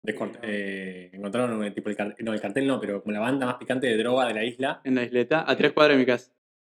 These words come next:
Speaker 1: Ese es el barrio donde vive Ariel.
Speaker 2: Ah, hermoso, La Isleta es un barrio tradicional de acá de Las Palmas. Y, y bueno, muchas cosas pasaron al mismo tiempo, haciendo muchos trámites.
Speaker 1: Te escribí un día tuyo de,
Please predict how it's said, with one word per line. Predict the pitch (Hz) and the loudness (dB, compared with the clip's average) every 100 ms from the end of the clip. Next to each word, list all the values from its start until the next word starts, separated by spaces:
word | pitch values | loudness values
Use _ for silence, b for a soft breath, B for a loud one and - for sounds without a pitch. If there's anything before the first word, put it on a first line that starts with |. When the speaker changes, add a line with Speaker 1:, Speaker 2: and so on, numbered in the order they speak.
| _ _ _ _ _ | _ _ _ _ _
Speaker 1:
Ese | 113 127 | -6 0
es | 131 | 2
el | |
barrio | 117 123 113 | 4 2 0
donde | 104 | -2
vive | 104 107 | 0 0
Ariel. | 104 92 123 | -2 -4 -2
Speaker 2:
Ah, | 123 120 113 117 _ _ _ | 0 2 0 -4 _ _ _
hermoso, | 135 143 151 143 | 6 8 8 8
La | 131 | 6
Isleta | 127 151 180 151 | 8 10 10 8
es | 143 | 8
un | 143 | 8
barrio | 139 147 | 8 8
tradicional | 135 123 - 131 147 131 | 8 4 4 4 6 6
de | |
acá | 127 131 | 6 6
de | 131 123 120 120 120 | 4 2 0 -4 -12
Las | - | 0
Palmas. | 139 143 156 - _ _ _ _ _ _ _ _ _ _ | 4 4 2 -6 _ _ _ _ _ _ _ _ _ _
Y, | 143 147 143 143 147 139 | 4 6 8 8 6 6
y | |
bueno, | 147 139 | 8 6
muchas | 131 135 143 | 4 2 0
cosas | - 135 143 | 0 0 0
pasaron | 123 - 131 127 | 0 2 2 2
al | |
mismo | 123 127 117 | 2 0 2
tiempo, | 127 127 | 2 2
haciendo | 127 - 131 | 2 0 -4
muchos | 123 120 - | -2 -6 -8
trámites. | 135 131 139 151 - _ _ | -2 -2 -2 -8 -14 _ _
Speaker 1:
Te | - | -4
escribí | 127 170 262 | 4 4 6
un | 220 | 4
día | 196 190 | 2 2
tuyo | 208 196 165 | 0 2 2
de, | 139 127 | 2 0